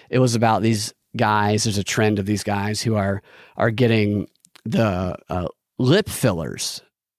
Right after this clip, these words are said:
They're, they're injecting them into their penises to make their penises bigger. They found it to be a less permanent solution to the sometimes dangerous process of getting your penis surgically, uh,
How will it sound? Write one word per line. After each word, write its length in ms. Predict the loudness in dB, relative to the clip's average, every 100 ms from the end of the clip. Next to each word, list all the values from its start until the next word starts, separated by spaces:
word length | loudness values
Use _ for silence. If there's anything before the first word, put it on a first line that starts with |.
| -6
They're, 160 | -2 0
they're 300 | 2 2 2
injecting 580 | 0 0 2 0 2 0
them 140 | 0
into 160 | -2 -4
their 120 | -8
penises 680 | -4 0 2 0 -4 -8 -8
to 160 | -8 -6
make 200 | -4 -4
their 100 | -4
penises 520 | -2 0 0 -4 -6
bigger. 340 | -6 -6 -6 -4
They 140 | -2
found 360 | 0 2 2 2
it 80 | -2
to 80 |
be 320 | -2 2 0 -2 -8 -20 -20 -6
a 420 | 0 0 0 -4 -8 _ _ -4
less 320 | 0 0 -2
permanent 500 | -6 -2 2 2 2
solution 800 | 0 -2 2 2 2 -4 -8 -12 -16 -20 _
to 260 | 0 2 4
the 100 | 2
sometimes 640 | 2 0 0 0 0 -2
dangerous 640 | 0 2 2 0 -2 -4 -2
process 640 | 0 2 0 -4 -6 -4
of 160 | -4 0
getting 340 | 0 0 0
your 180 | 0 -2
penis 340 | 0 0 0
surgically, 800 | 0 0 0 0 -4 -4 -6 -6 -10 _ _ _ _ -10
uh, 420 | -4 -2 -2 -4